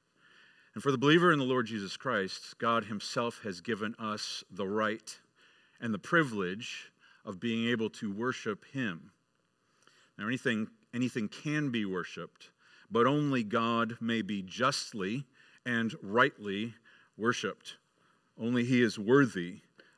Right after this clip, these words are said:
of our worship. Now, many people have wondered why there has been a decline over the years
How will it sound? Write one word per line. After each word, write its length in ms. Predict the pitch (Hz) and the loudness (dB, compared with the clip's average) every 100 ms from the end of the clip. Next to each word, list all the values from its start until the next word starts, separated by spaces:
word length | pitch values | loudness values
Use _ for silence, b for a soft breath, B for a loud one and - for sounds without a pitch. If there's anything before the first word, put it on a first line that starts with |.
| - | -4
of 380 | 107 98 92 - | 0 0 -2 -6
our 380 | 104 98 90 87 - | -2 0 0 -4 -6
worship. 440 | 104 101 - 85 - _ _ _ _ _ _ _ _ _ | -2 -2 -4 -10 -12 _ _ _ _ _ _ _ _ _
Now, 80 | 110 | -2
many 180 | 123 151 | 2 2
people 320 | 151 110 107 | 2 2 4
have 240 | 104 98 95 | 4 2 0
wondered 460 | 110 95 98 98 | -2 0 0 -2
why 440 | 95 98 95 95 95 b b b b b b b b b b | -2 0 0 -2 -6 b b b b b b b b b b
there 140 | 113 113 | 2 2
has 100 | 113 | 4
been 140 | 123 | 2
a 80 | 107 | 2
decline 640 | 95 - - 127 123 131 | -2 -8 0 4 4 4
over 180 | 131 107 | 2 0
the 140 | 110 107 | -2 0
years 500 | 107 107 110 117 | 2 2 0 -2